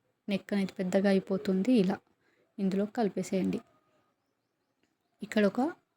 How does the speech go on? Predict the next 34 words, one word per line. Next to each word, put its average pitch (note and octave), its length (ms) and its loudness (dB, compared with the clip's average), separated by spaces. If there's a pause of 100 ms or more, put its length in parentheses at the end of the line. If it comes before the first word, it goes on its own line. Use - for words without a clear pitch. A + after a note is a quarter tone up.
(140)
హాఫ్ G#3 320 0
ఇంచ్ G#3+ 260 4
కంటే G#3+ 280 2
అటు F#3+ 160 4 (120)
ఇటుగా G#3 280 2
తీసుకోండి, F#3+ 420 0 (100)
మరి G3+ 140 4 (100)
హాఫ్ F#3 200 0
ఇంచ్ G3 220 0
తీసుకోకండి. F#3+ 520 -2 (100)
చంక F#3+ 240 0
భాగం F#3 260 2
దగ్గర F#3 200 0 (100)
లోతు F#3 240 0 (680)
ఇక్కడ G#3 160 -8 (100)
కింద A3 160 2 (100)
సైడు A3 240 2 (1000)
ఈ A#3 140 2
ఇంచ్ A3+ 200 2
అయితే A3 200 2
సరిపోతుంది, F#3+ 560 0
వన్ F#3+ 220 6
ఇంచ్, F#3 200 0 (960)
వన్ G3+ 220 0
ఇంచ్ A3+ 260 0
కొలత G#3 300 2
తీసుకోండి G3 500 0
మీరు, F#3+ 180 2
సరిపోతుంది. F#3+ 580 -2 (1300)
ఇక్కడ G#3+ 240 2
వన్ G3 160 4
ఇంచ్ G3+ 180 0
అయితే C4+ 160 -2 (140)
సరిపోతుంది. A3+ 600 2